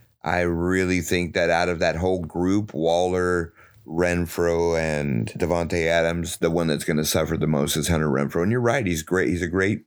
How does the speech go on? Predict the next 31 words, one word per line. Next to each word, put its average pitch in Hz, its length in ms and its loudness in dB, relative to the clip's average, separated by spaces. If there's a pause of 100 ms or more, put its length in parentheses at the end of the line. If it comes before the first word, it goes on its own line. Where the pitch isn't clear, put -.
(100)
slot - 320 0
receiver. 95 500 0 (480)
Awesome 90 380 2
guy. 95 220 2
You 80 220 2
know, 76 160 2
he 82 140 0
can 92 120 -2
get 82 200 0
you 82 80 -2
six, 90 340 -2
eight, 90 240 0
ten 90 320 0
catches. 87 500 -2 (560)
I 82 100 0
just 82 140 0
don't 82 180 0
think 82 180 0
he's 80 160 0
gonna 85 160 0
be 87 100 0
that 87 180 2
guy 90 260 0
this 80 180 0
year 65 320 -2
'cause 80 180 -2
they, 78 180 0
they're 71 340 0
paying 76 320 0
Davante 78 380 0
Adams. 80 460 -2